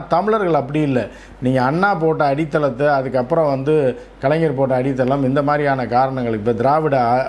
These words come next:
க-, கட்சிகள், அது வந்து ஜெயலலிதாவா இருந்தாலும் சரி, இது என்ன ஆச்சு அப்படின்னு பார்த்தீங்க அப்படின்னா,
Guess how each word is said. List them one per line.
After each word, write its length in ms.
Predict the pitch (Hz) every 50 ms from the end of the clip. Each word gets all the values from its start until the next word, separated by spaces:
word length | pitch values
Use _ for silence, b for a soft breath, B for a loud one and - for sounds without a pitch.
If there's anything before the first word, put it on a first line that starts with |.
| 110 104
க-, 220 | 120 117 113 113
கட்சிகள், 400 | 104 120 120 113 - 139 127 123
அது 180 | 117 113 113 113
வந்து 240 | 107 113 117 127 127
ஜெயலலிதாவா 560 | 120 104 120 127 127 123 120 110 113 107 101
இருந்தாலும் 260 | 98 95 110 107 98
சரி, 220 | - 113 123 160 175
இது 220 | 160 131 123 117
என்ன 200 | 117 131 165 202
ஆச்சு 280 | 185 156 147 139 135 -
அப்படின்னு 280 | 135 120 113 120 117 107
பார்த்தீங்க 280 | 107 98 110 107 110
அப்படின்னா, 300 | 95 92 92 98 131 170